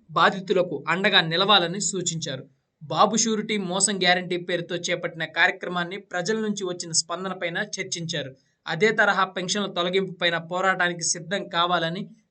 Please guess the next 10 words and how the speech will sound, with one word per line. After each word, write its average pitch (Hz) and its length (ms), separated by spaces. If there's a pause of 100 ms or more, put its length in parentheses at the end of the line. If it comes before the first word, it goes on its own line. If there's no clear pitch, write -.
జగన్ 175 360
నిర్దేశించారు. 165 600 (320)
రాష్ట్ర 196 360
స్థాయిలో 202 380
జరిగే 185 360
ధర్నాలో 180 520
తాను 180 340
కూడా 202 220
పాల్గొంటానని 175 720
జగన్ 165 300